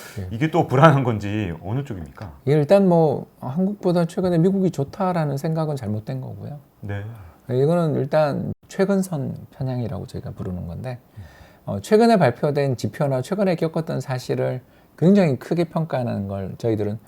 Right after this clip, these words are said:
Speaker 1: 최근성 편향이라고 부르는데, 우리나라 이천일 년 이후에 우리나라의 종합주가지수와 미국의 에스앤피 오백 지수의 관계를 보여주는데,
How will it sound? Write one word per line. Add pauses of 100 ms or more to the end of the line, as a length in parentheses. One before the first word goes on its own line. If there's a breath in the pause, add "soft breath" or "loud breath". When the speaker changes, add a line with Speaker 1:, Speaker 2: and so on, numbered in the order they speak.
(280 loud breath)
Speaker 1:
최근성
편향이라고
부르는데, (400 soft breath)
우리나라
이천일
년
이후에
우리나라의
종합주가지수와 (380 soft breath)
미국의
에스앤피
오백
지수의
관계를
보여주는데,